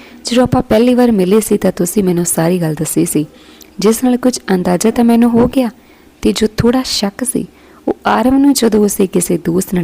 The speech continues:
ਗੱਲ ਕਰਦੇ ਸੁਣਿਆ ਤਾਂ ਯਕੀਨ ਆ ਗਿਆ ਤੇ ਸਾਰੀ ਗੱਲ ਵੀ ਸਾਫ਼ ਸਮਝ ਆ ਗਈ ਕਿ ਮੈਂ ਠੀਕ ਹਾਂ। ਦਲੇਰ, ਉਹ ਮੁੰਡਾ ਵਨਰਾਜ ਆ," ਆਰਵ ਨੇ ਵਨਰਾਜ ਵੱਲ ਦੇਖਦੇ ਕਿਹਾ।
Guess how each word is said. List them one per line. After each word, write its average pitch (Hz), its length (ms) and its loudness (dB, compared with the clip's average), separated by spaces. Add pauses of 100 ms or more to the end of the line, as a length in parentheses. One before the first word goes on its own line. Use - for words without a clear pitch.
(160)
ਗੱਲ 180 140 0
ਕਰਦੇ 165 380 -4
ਸੁਣਿਆ 165 400 -2 (480)
ਤਾਂ 190 100 2
ਯਕੀਨ 185 440 2
ਆ 165 160 0
ਗਿਆ 151 240 -8 (400)
ਤੇ 254 100 2
ਸਾਰੀ 240 300 0
ਗੱਲ 202 180 0
ਵੀ 208 120 -2
ਸਾਫ਼ 175 360 -6
ਸਮਝ 185 460 -2
ਆ 151 100 -6
ਗਈ 160 200 -10 (580)
ਕਿ 180 100 0
ਮੈਂ 165 200 2
ਠੀਕ - 300 -4
ਹਾਂ। 233 100 0 (720)
ਦਲੇਰ, 165 300 0 (280)
ਉਹ 202 60 2
ਮੁੰਡਾ 175 260 2
ਵਨਰਾਜ 156 520 -4
ਆ," 156 60 -8 (580)
ਆਰਵ 226 220 4
ਨੇ 285 160 4
ਵਨਰਾਜ 214 440 0
ਵੱਲ 220 120 2
ਦੇਖਦੇ 220 360 0
ਕਿਹਾ। 160 340 -4